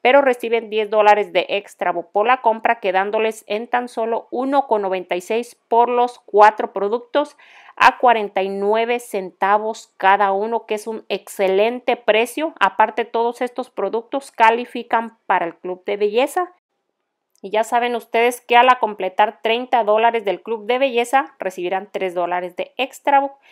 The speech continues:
Así que espero este plan de compras les sirva de ayuda. Déjenme saber en los comentarios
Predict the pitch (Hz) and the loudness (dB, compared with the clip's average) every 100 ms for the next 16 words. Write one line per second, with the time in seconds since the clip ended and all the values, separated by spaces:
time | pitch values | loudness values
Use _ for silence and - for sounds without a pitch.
0 | _ _ _ 190 196 247 285 277 269 277 | _ _ _ -6 -6 -6 -6 -4 -4 -2
1 | 294 302 - 247 254 254 254 240 247 262 | -2 -2 0 0 0 -4 -2 -2 2 2
2 | 262 - 202 202 - 226 226 233 214 190 | 2 0 0 0 -4 -8 0 2 2 -2
3 | 233 262 294 269 196 233 269 254 233 208 | -2 0 0 -2 -4 -2 -2 -6 -6 -4
4 | 185 220 233 220 - 185 180 175 214 226 | -2 -2 -2 -6 -8 -10 -10 -2 0 0
5 | 254 - _ | -4 -12 _